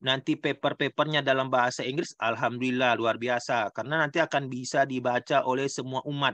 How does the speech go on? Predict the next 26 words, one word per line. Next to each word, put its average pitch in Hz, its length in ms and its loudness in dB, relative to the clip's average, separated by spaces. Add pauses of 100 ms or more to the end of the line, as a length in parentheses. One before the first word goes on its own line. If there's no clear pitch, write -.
ya. 147 220 2 (420)
Nah, 107 240 -4
tapi 143 240 0
kalau 147 240 2
misalnya 135 320 -6
hanya 131 240 -4
bahasa 120 320 0
Indonesia, 117 400 -2
nanti 139 240 -4
mungkin 156 320 -4
dengan 123 400 -4
orang-orang 123 480 -2
yang 127 160 -8
merti-, 120 400 -8
mengerti 139 400 -4
bahasa 123 320 2
Indonesia 113 400 -6
saja. 107 400 -4 (320)
Tapi 156 240 2
itu 185 160 0
pun 196 160 0
tidak 139 320 0
masalah. 120 480 0 (240)
Karena 143 320 0 (480)
tadi 151 240 2
memang 165 400 2